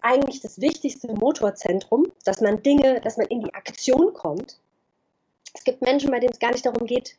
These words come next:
zum Beispiel rauszugehen, ein eigenes Business zu gründen. Die sind extrem gut darin, andere auch zu unterstützen oder anderen die Kraft dafür zu geben, etwas umsetzen zu können.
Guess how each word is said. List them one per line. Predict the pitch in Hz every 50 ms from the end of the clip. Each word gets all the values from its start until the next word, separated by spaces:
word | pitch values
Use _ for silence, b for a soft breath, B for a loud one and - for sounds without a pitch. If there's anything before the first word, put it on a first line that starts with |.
| _
zum | - 226 202
Beispiel | 185 190 - - 190
rauszugehen, | 180 180 185 180 - - 175 - 180 175 175
ein | - -
eigenes | 175 180 185 185 180 -
Business | - 170 - 170 160 -
zu | - 151
gründen. | - - - 156 - - - - B B B B B B B B B -
Die | - 359
sind | 392 403 415 381
extrem | 403 381 - - - 359 349 339
gut | 320 339 - 339
darin, | 311 285 285 285 285 B B B B B B
andere | 226 277 294 302 294 277 262
auch | 226 254 - _
zu | - 233
unterstützen | 240 247 - - 349 370 370 - - -
oder | - - - 294 330 302 285 285 - -
anderen | - 269 311 339 320 294 269 - 233 233 247 269 262 b b b b b b b b b - -
die | 226
Kraft | - - - 240 - 403 - - 294
dafür | - - - 233
zu | - - 226 196
geben, | 220 226 226 233
etwas | - 220 - 220 220 -
umsetzen | - 370 466 453 294 214 175 - - - - -
zu | - _
können. | _ - - -